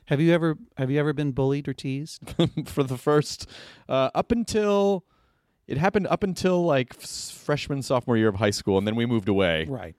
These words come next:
Speaker 2: And I got to start over, and it happened less because I didn't have long enough in a high school. I went to two different high schools in two different cities.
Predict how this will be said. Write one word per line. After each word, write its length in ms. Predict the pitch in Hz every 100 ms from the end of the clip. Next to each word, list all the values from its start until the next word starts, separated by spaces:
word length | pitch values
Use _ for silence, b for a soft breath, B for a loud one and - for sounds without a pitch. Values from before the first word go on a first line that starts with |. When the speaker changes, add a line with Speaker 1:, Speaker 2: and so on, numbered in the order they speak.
| _
Speaker 2:
And 140 | - 101
I 80 |
got 160 | 101 101
to 60 | 101
start 220 | 104 95
over, 360 | 98 95 92 -
and 160 | 101
it 60 | 95
happened 400 | 110 107 104 101
less 300 | 113 120 -
because 340 | 113 - 107 -
I 100 | 101
didn't 460 | 98 101 104 104 - b b b _
have 240 | 127 110
long 380 | 110 110 113 120
enough 340 | 113 107 - -
in 100 | 107
a 80 | 101
high 180 | 110 107
school. 500 | - 117 104 98 92
I 60 | 98
went 120 | 101
to 40 |
two 140 | 104 120
different 240 | 110 104
high 80 | 101
schools 580 | 95 - 95 92 92 - -
in 80 | 95
two 120 | 98
different 240 | 95 95
cities. 240 | 110 98